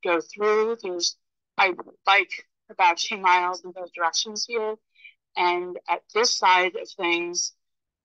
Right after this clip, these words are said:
it says road closed to through traffic, road closed. However, if you go to the other side,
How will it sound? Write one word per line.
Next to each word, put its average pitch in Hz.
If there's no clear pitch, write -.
it -
says 180
road 180
closed 170
to 185
through 185
traffic, 170
road 170
closed. 170
However, 180
if 170
you 185
go 170
to -
the -
other 214
side, 170